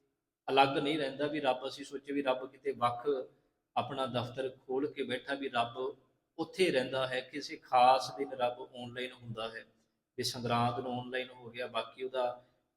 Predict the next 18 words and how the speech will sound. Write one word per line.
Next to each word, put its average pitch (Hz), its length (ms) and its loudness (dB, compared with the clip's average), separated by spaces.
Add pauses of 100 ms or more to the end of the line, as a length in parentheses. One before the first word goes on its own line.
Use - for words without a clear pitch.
ਨੈੱਟ 117 220 -2
ਬੰਦ 113 280 0
ਰਹਿੰਦਾ, 127 320 0
ਬਾਕੀ 117 360 -6
ਉਹਦੇ 127 140 -8
ਨਾਲ 131 160 -8
ਅਸੀਂ - 180 -16 (140)
ਪਾਠ 117 340 2
ਕਰ 117 140 -4
ਹੀ 123 60 -6
ਨਹੀਂ 127 120 -12
ਸਕਦੇ, 123 340 -10
ਬਾਕੀ 123 340 -6
ਦਿਨ 123 160 -8
ਗੁਰਦੁਆਰੇ 120 500 -10
ਨਹੀਂ 123 100 -20
ਜਾ 120 160 -6
ਸਕਦੇ, - 340 -16